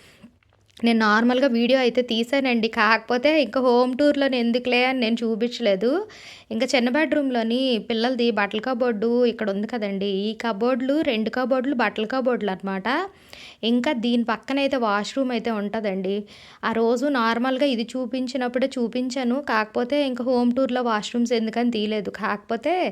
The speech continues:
ఇంకా మా ఆయన గారు అన్నారనమాట, "మరి చూపించినప్పుడు లోపల వాష్‌రూమ్స్ చూపించాల్సింది కదా" అని. ఇంకా అందుకని చూపిద్దామని ఈరోజు చూపిస్తున్నానండి నేను. ఇదిగోండి చూడండి, రోజు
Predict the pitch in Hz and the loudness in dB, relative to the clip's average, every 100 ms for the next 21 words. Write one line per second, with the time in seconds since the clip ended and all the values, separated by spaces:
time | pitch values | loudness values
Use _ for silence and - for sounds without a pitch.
0 | - - - - - 240 262 233 226 233 | -6 -18 -20 -12 -4 -2 0 2 4 4
1 | 254 320 330 240 269 277 247 240 220 214 | 2 0 0 0 0 0 0 0 0 -2
2 | 214 214 233 240 269 294 302 294 254 269 | -4 -4 -4 -2 -4 -4 -4 -2 0 2
3 | 302 233 208 202 208 285 247 208 208 277 | 2 2 2 0 0 0 0 0 0 -4
4 | 277 - 240 220 240 240 254 254 240 233 | -4 -2 -4 -2 -4 -2 -2 -2 -6 -4
5 | 226 196 214 208 202 202 202 208 220 214 | -2 -2 -2 -2 -2 -2 -4 -2 -2 -2
6 | 277 277 254 240 240 208 240 226 226 208 | -4 -4 -2 0 0 0 -2 -2 -2 -2
7 | 208 214 208 196 220 214 196 185 180 185 | -4 -4 -4 -4 -6 -6 -6 -6 -6 -6
8 | 175 185 190 - - - - - - 220 | -6 -6 -8 -12 -20 -20 -20 -20 -10 -4
9 | 226 240 214 226 208 214 208 233 214 208 | 0 0 0 0 0 0 0 0 2 0
10 | 226 | 0